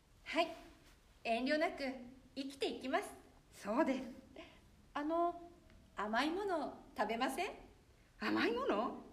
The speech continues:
Speaker 1: 美味しいずんだ餅のあるカフェ知ってます。
Speaker 2: ずんだ餅、超好きです。
Speaker 1: <laughs> 遠慮なくおごらせてください。
Speaker 2: 遠慮なくいただきます。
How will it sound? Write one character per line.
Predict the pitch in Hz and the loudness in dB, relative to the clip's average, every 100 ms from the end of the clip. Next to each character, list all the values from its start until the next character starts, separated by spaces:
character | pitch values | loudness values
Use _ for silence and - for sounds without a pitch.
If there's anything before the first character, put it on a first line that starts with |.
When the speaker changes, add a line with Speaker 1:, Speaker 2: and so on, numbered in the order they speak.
| - - - - | -20 -20 -10 -4
Speaker 1:
美 | 302 330 | 0 2
味 | |
し | 349 - 392 | 2 4 6
い | 359 | 6
ず | 294 | 6
ん | 339 | 2
だ | 381 | 4
餅 | 381 370 | 4 2
の | 285 | 0
あ | 294 | 0
る | |
カ | 294 302 | -2 -4
フ | |
ェ | 233 254 | -6 -8
知 | - - 262 | -10 -10 -10
っ | 254 | -4
て | 349 | 0
ま | 370 349 | 2 0
す。 | 339 - - - - - - | 0 -4 -6 -18 -20 -20 -12
Speaker 2:
ず | 233 | -6
ん | |
だ | 427 508 494 494 453 | -4 0 2 4 2
餅、 | 440 - - - - | 0 -6 -12 -16 0
超 | 571 698 679 571 554 | 8 12 12 10 4
好 | - | -4
き | |
で | 539 480 466 - | -2 0 -2 -4
す。 | - 539 - - | -6 -6 -8 0
Speaker 1:
<laughs> | |
遠 | 294 277 277 | 2 4 2
慮 | 277 | 0
な | 277 277 | 2 0
く | - 277 - | -2 -6 -6
お | 208 | -6
ご | 208 220 | -4 -2
ら | 226 | -2
せ | 240 | -2
て | 247 269 | -6 -6
く | 320 | -4
だ | 302 | -2
さ | 311 381 | 2 2
い。 | 415 - - - - - | 0 -6 -16 -20 -20 -16
Speaker 2:
遠 | 151 175 196 | -10 -4 -2
慮 | 220 | 0
な | 240 254 | 2 2
く | 254 - - - | -2 -10 -18 -12
い | 185 | -8
た | 185 220 | -6 -2
だ | 302 | -2
き | 302 311 | 2 4
ま | |
す。 | 330 | 4